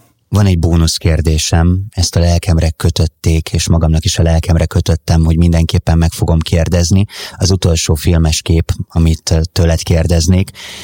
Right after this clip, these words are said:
Mennyire fordul elő az, hogy emberek be akarnak csempészni dolgokat, kenyérben, reszelő,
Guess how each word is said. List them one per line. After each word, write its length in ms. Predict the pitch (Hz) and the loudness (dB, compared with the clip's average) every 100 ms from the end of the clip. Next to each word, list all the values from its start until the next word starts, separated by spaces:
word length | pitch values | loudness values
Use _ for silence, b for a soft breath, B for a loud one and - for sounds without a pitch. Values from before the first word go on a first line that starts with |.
| B B B | B B B
Mennyire 340 | - 113 110 95 | 0 2 2 0
fordul 400 | - 92 87 90 | 0 0 0 2
elő 180 | 90 | 2
az, 200 | 87 82 | 2 0
hogy 140 | - 87 | 0 0
emberek 360 | 87 85 82 | 2 2 0
be 140 | 76 90 | 0 0
akarnak 440 | 87 - 80 80 | 0 0 0 0
csempészni 560 | - 80 80 85 - 85 | 0 0 2 0 0 0
dolgokat, 800 | 85 87 85 82 - 80 80 - | 0 0 0 0 0 0 -2 -2
kenyérben, 880 | 98 92 87 85 80 82 80 78 - | 0 2 2 2 2 2 2 2 0
reszelő, 840 | - 95 90 90 85 82 80 80 | -2 -2 0 0 2 2 2 0